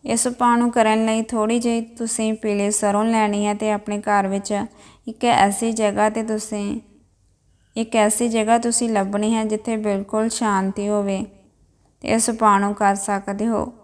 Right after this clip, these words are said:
ਤੁਸੀਂ ਇਸ ਉਪਾਅ ਨੂੰ ਆਪਣੇ ਘਰ ਦੀ ਛੱਤ ਉੱਪਰ ਜਾ ਕੇ ਜਾਂ ਕਿਸੇ ਕਮਰੇ ਵਿੱਚ ਬੈਠ ਕੇ, ਜਿੱਥੇ ਵੀ ਤੁਹਾਨੂੰ ਸਹੀ ਲੱਗੇ, ਤੁਹਾਨੂੰ ਕੋਈ ਫੈਮਿਲੀ ਮੈਂਬਰ ਡਿਸਟਰਬ ਨਾ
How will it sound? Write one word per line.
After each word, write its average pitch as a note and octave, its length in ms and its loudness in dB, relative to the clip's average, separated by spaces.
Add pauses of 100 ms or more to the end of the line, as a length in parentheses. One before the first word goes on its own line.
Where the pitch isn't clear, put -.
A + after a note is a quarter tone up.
(360)
ਤੁਸੀਂ B3 300 2
ਇਸ B3 160 0
ਉਪਾਅ A#3+ 320 4
ਨੂੰ A3+ 140 2
ਆਪਣੇ A3 320 0
ਘਰ A3 260 2
ਦੀ G3+ 160 0
ਛੱਤ G3 380 0
ਉੱਪਰ G#3 280 -2
ਜਾ G3+ 340 4
ਕੇ G3+ 260 -4
ਜਾਂ G3+ 320 -2
ਕਿਸੇ A3 320 -6
ਕਮਰੇ G3 360 -2
ਵਿੱਚ G3+ 200 -4
ਬੈਠ G3 320 0
ਕੇ, G3+ 240 -6
ਜਿੱਥੇ G3 300 -4
ਵੀ A3 120 0
ਤੁਹਾਨੂੰ G#3+ 460 0
ਸਹੀ G3+ 320 0
ਲੱਗੇ, G3 400 -2 (640)
ਤੁਹਾਨੂੰ G#3+ 460 2
ਕੋਈ A3+ 180 0
ਫੈਮਿਲੀ G3+ 480 0
ਮੈਂਬਰ G3+ 400 2
ਡਿਸਟਰਬ G3+ 600 -2
ਨਾ G3+ 280 0